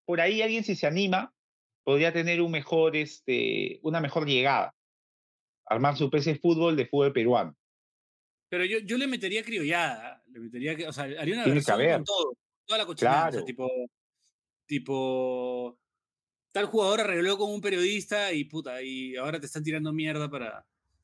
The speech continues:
Speaker 2: para
Speaker 1: Sí.
Speaker 2: voltear, ¿no? Arregla con el jugador.
Speaker 1: Totalmente. O, o, claro, o en temas de Copa Perú, por ahí, este, saber que hay alguien que maneja dos equipos,
Speaker 2: Claro,
Speaker 1: este, y cosas
Speaker 2: o
Speaker 1: así, ¿no?
Speaker 2: la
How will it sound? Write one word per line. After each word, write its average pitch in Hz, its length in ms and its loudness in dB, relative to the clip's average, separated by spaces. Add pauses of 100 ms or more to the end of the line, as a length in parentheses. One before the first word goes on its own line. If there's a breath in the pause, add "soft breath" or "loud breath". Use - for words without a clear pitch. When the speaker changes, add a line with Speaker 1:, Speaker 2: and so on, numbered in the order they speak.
(140)
Speaker 2:
para 123 160 -6
Speaker 1:
Sí. 151 140 4
Speaker 2:
voltear, 147 460 0
¿no? - 300 -20 (180)
Arregla 131 360 -6
con 127 140 -6
el 113 60 -6
jugador. 113 300 -2
Speaker 1:
Totalmente. 160 640 0
O, 123 400 4
o, 120 320 2 (120)
claro, 156 440 2
o 123 180 2
en 120 140 0
temas 165 240 -2
de 160 120 -2
Copa 160 260 -2
Perú, 160 380 0
por 131 140 -2
ahí, 143 300 2
este, 123 640 2 (380)
saber 147 460 2
que 151 200 4
hay 151 240 4
alguien 156 260 0
que 151 80 0
maneja 135 320 0
dos 143 180 2
equipos, 135 840 2 (580)
Speaker 2:
Claro, 151 180 2 (100)
Speaker 1:
este, 143 180 0
y - 80 4
cosas 165 240 2
Speaker 2:
o 160 40 0
Speaker 1:
así, 170 240 6
¿no? 127 260 2 (420)
Speaker 2:
la 160 100 0